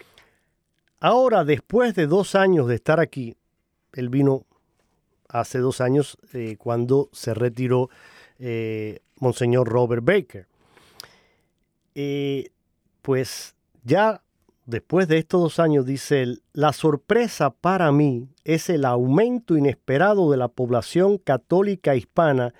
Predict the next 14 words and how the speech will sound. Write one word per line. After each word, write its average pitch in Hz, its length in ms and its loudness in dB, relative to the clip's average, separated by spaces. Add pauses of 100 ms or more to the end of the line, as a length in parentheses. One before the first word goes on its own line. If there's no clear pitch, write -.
(360)
y 180 160 0
la 151 180 2
creciente 208 840 0
necesidad 147 720 0
de 160 160 0
mejorar 135 540 0 (280)
el 131 160 -2
ministerio 135 720 0
hispano 214 560 -2 (160)
en 120 260 0
toda 160 440 2
nuestra 143 420 0
diócesis. 104 720 -12 (960)
Esto 151 600 -4